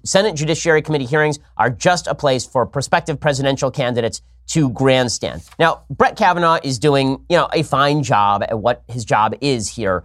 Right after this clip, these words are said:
in these judicial hearings, which is to obfuscate how he feels on every particular issue. The way this works, thanks to Ruth Bader Ginsburg, is that Ruth Bader Ginsburg, when she was questioned about specific cases, she said, "I'm not going to answer any questions about prospective cases or cases in the past.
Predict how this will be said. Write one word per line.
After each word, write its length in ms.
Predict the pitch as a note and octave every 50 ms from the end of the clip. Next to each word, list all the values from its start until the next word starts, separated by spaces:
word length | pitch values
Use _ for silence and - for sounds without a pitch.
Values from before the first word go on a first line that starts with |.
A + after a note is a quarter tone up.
| - - -
in 100 | - A#2+
these 160 | C#3+ C#3 A#2+
judicial 320 | - C3+ B2+ B2 - D3+ C#3+
hearings, 300 | D3+ D3+ B2 A2 G2+ B2+
which 120 | B2+ -
is 120 | C#3+ C3+ -
to 100 | - -
obfuscate 560 | C#3 D3 B2+ - - D#3 C#3+ - D#3+ C#3 B2+
how 120 | B2 C#3 C3
he 80 | B2+
feels 260 | B2+ C3 C3 C3 -
on 100 | C3 B2
every 240 | - C3+ B2+ A2+ G2+
particular 480 | - B2+ - - A#2 - B2 A2+ G#2 -
issue. 320 | - G2+ - - - - - - - - - _
The 80 | C3
way 120 | C#3+ D#3 G3+
this 200 | F#3+ G#3 - D#3
works, 260 | D3 D3 C#3 - -
thanks 240 | - B2 A#2+ A#2 -
to 80 | -
Ruth 200 | G2+ A#2 D3 -
Bader 220 | - D#3+ D3+ D3+ E3
Ginsburg, 480 | D#3 C3+ A#2 A2+ F2 G2 G2 G2 F2+ - _ _ _ -
is 100 | A2+ A2+
that 120 | G#2+ F#2+
Ruth 180 | G#2 B2+ B2+ C3
Bader 180 | D#3+ F3 G3
Ginsburg, 360 | F3+ F3+ E3+ D#3 D#3 E3 - A2+
when 120 | G2 F#2+
she 120 | - -
was 140 | E3+ F#3+ -
questioned 440 | - F3 D3+ - - - E3 E3 E3
about 300 | - A2 G#2+ F#2+ G2 -
specific 340 | - B2+ A2 - C3 - -
cases, 340 | - E3 D#3 C#3 - C#3+ -
she 60 | -
said, 200 | C#3 B2 G#2+ - - - - -
"I'm 140 | A#2 C#3+ D#3
not 160 | D#3 D#3 D#3+
going 180 | F3+ F3+ F3+
to 60 | F3+ B2
answer 280 | D3 D3+ C3+ - D#3
any 200 | F#2 A2 B2+ B2
questions 520 | - - G#3 G3+ G#3 - G3+ G3 G3 E3 D#3
about 280 | C#3 A#2+ G#2+ G#2 -
prospective 440 | - A#2+ - - C3+ - - - -
cases 480 | - F#3+ F#3+ D3+ - F3+ F3+ F3+ D#3+ D3+
or 180 | - A2 A#2+
cases 320 | - - A#2+ A#2+ G#2+ G#2+ A#2+
in 60 | A#2+
the 80 | A#2+
past. 280 | C#3+ E3 A3+ - -